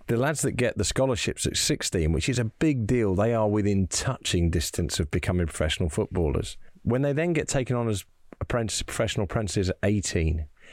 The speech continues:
seventy-eight percent of the kids in the academy system that get taken on at eighteen are no longer in football by the time they're twenty-two. So again, it, it's the, the dropout rate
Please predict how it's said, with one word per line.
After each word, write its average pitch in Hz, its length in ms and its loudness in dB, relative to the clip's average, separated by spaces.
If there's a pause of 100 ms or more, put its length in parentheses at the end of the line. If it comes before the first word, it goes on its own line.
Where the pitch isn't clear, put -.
(140)
seventy-eight 139 1000 0
percent 107 560 0
of 87 140 0
the 92 100 2
kids - 460 -2
in 92 180 2
the 87 80 4
academy 107 480 0
system - 640 -4 (260)
that 73 100 0
get 82 220 -4
taken 101 340 0
on 92 120 2
at - 80 -4
eighteen 87 600 2 (300)
are - 80 2
no 104 260 4
longer 104 380 2
in 92 120 2
football 87 340 0
by 82 160 2
the 80 60 2
time 87 260 0
they're 80 100 2
twenty-two. 85 560 -2 (320)
So 110 200 0
again, 117 460 0
it, - 160 -2 (120)
it's - 320 -2
the, 101 180 -4 (140)
the 104 120 -2
dropout 139 680 -2
rate 110 500 0